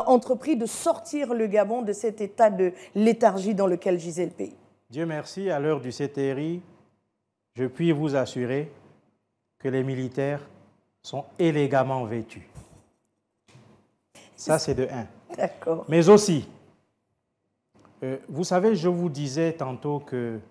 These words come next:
Speaker 2: euh, notre rôle est des plus importants au sein de la nation. Nous avons la lourde tâche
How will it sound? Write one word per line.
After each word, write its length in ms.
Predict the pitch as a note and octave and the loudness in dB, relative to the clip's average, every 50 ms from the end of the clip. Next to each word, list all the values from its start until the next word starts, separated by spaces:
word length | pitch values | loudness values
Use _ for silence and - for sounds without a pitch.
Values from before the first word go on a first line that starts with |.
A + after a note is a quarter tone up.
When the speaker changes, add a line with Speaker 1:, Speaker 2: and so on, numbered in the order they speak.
| _ _ _ _ _ _ _ _ _ _ - | _ _ _ _ _ _ _ _ _ _ -12
Speaker 2:
euh, 160 | A2+ G#2+ A2 G#2+ - - C3+ C3 | -10 -10 -10 -10 -14 -18 -16 -8
notre 320 | B2 D3 F3 E3 E3+ C3+ | -4 -2 -2 -2 -2 0
rôle 300 | C#3 D#3 F3 E3+ C3 G#2 - - - - _ _ _ _ _ _ _ _ _ _ _ _ _ _ | 0 2 2 2 2 -2 -6 -12 -20 -20 _ _ _ _ _ _ _ _ _ _ _ _ _ _
est 100 | - C3+ | -6 -4
des 120 | B2+ C#3 C3+ | -2 -2 -2
plus 300 | C#3 D3 E3 D#3 B2+ C3 | -2 -2 -2 -2 -2 -2
importants 580 | B2+ A#2 - C3 A#2 - - C#3+ C#3 C#3 C#3+ C#3+ - _ _ _ _ _ _ | -4 -4 -4 -6 -6 -6 -6 -8 -8 -8 -10 -14 -18 _ _ _ _ _ _
au 80 | - A#2 | -10 -10
sein 200 | - - C#3+ C3 | -8 -8 -8 -8
de 100 | A#2+ A2 | -6 -6
la 140 | A2 G#2+ G#2+ | -6 -6 -6
nation. 380 | G#2 G#2+ G#2 G2 - - F#2+ F2+ - _ _ _ _ _ _ _ _ _ _ _ _ _ _ - | -6 -8 -10 -12 -14 -18 -20 -20 -20 _ _ _ _ _ _ _ _ _ _ _ _ _ _ -10
Nous 160 | C#3 C#3+ C3+ | -6 -2 0
avons 240 | C#3+ C3 B2+ C#3+ C#3+ | 0 0 0 -2 -2
la 140 | C3 A#2+ A#2 | -2 -2 -2
lourde 460 | A#2 A#2+ C3+ D#3 D#3 C#3 A2 A#2+ G#2+ - - | -2 -2 -2 -4 -4 -4 -6 -8 -8 -8 -6
tâche 400 | - C3+ A2+ - - - - - | -6 -6 -6 -6 -10 -14 -16 -20